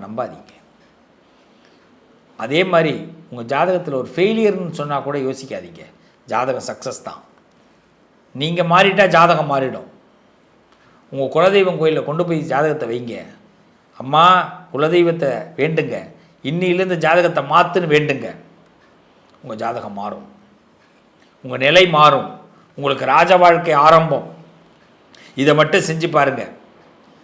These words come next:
கான்ஃபிடென்ட் லெவலை குறைக்காதீங்க. இன்ன-, என்ன நினைக்கிறீங்களோ அது உங்களுக்கு வாழ்க்கையில நடக்க போகுது. நடக்கிறத மட்டும்தான் ஒரு மனுஷனால நினைக்க முடியும். உங்க ஜாதகத்துல ஒண்ணு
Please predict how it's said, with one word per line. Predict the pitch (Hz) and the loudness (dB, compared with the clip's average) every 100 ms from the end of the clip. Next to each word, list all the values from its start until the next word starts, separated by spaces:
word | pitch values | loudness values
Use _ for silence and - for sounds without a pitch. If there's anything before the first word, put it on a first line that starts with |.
| _ _ _ _ - | _ _ _ _ -2
கான்ஃபிடென்ட் | 160 202 220 - 214 208 180 | 4 4 4 0 0 0 2
லெவலை | 180 170 170 | 4 4 4
குறைக்காதீங்க. | 170 165 165 170 160 147 | 2 2 4 4 4 -2
இன்ன-, | 135 151 185 196 147 | -4 -4 -4 -2 0
என்ன | 160 202 220 | 0 2 2
நினைக்கிறீங்களோ | 180 190 202 208 202 | 2 0 2 0 0
அது | 202 185 | 0 0
உங்களுக்கு | 170 156 | 0 2
வாழ்க்கையில | 170 175 170 | 2 2 -2
நடக்க | 165 180 180 | 0 2 2
போகுது. | 175 170 143 - - - - - _ _ 117 | 2 2 0 -4 -10 -20 -20 -20 _ _ -4
நடக்கிறத | 135 185 208 226 208 196 | 2 2 4 4 4 4
மட்டும்தான் | 185 202 202 | 2 4 6
ஒரு | 196 | 6
மனுஷனால | 180 180 170 196 180 | 4 0 2 2 2
நினைக்க | 175 185 208 | 0 0 0
முடியும். | 175 190 175 120 - - - _ _ _ | 2 2 0 -2 -8 -20 -20 _ _ _
உங்க | - 151 | -6 -4
ஜாதகத்துல | 147 156 208 208 208 196 | 2 4 4 4 4 4
ஒண்ணு | 180 | 4